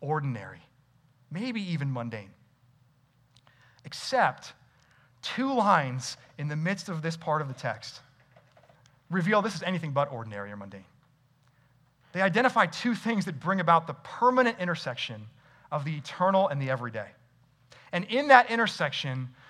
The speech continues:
two things that will fuel and propel our endurance until,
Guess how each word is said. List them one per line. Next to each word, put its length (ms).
two 260
things 400
that 160
will 140
fuel 680
and 160
propel 560
our 160
endurance 480
until, 720